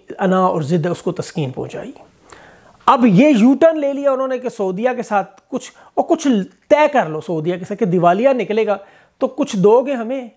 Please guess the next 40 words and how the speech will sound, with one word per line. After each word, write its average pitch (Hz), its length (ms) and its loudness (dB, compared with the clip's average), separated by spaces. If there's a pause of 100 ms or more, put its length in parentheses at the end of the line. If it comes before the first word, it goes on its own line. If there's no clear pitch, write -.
(140)
या 226 100 2
हम 240 100 -2
मुफ्त 240 260 -4
में 262 80 4
मरासी 214 320 2
मारे 196 220 -2
जाएंगे 202 280 -4
बिना 196 180 -4
सोचे 180 280 -6
समझे। 165 340 -12 (920)
इनके 320 260 4
लिए 277 260 0
अपना 262 300 0 (160)
हक 214 180 -2
मांगना 151 400 0
मुश्किल 135 440 -8
है, 147 100 -12
ये 202 120 2
सिर्फ 247 340 0
मांग 175 340 0
सकते - 260 -6
हैं 196 160 0
भिखारियों 156 460 0
की 208 80 -2
तरह 202 120 0
कशकोल 196 520 0
रंग 165 180 -4
बिरंगे 147 300 -4
बनाकर, 120 400 -12 (580)
मिल 247 160 4
गया 233 160 4
तो 202 100 -4
ठीक 262 260 -6
है, 302 80 0
वरना 262 220 0
रिटायरमेंट 220 460 0
बेल्जियम 165 320 -6
में 190 100 -6
गुजार 214 240 -6
लेंगे। 214 160 -12